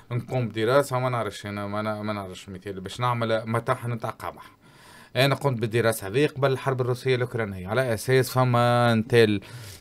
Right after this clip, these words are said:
معناتها كونتيتي اللي قاعدة تجي وتتخدم وغيره، معناتها باش نخدم على ضوء هذا. فجأة صارت الحرب، وقف، وقفت ما تصدير القمح من روسيا ومن أوكرانيا اللي هم أكبر مصدرين في العالم، السوم القمح طلع،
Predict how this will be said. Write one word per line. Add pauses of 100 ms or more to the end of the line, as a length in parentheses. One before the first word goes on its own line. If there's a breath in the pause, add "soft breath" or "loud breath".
معناتها
كونتيتي
اللي
قاعدة
تجي
وتتخدم
وغيره،
معناتها
باش
نخدم
على
ضوء
هذا. (260 loud breath)
فجأة
صارت
الحرب، (580 loud breath)
وقف،
وقفت
ما
تصدير
القمح
من
روسيا
ومن
أوكرانيا
اللي
هم
أكبر
مصدرين
في
العالم،
السوم
القمح
طلع،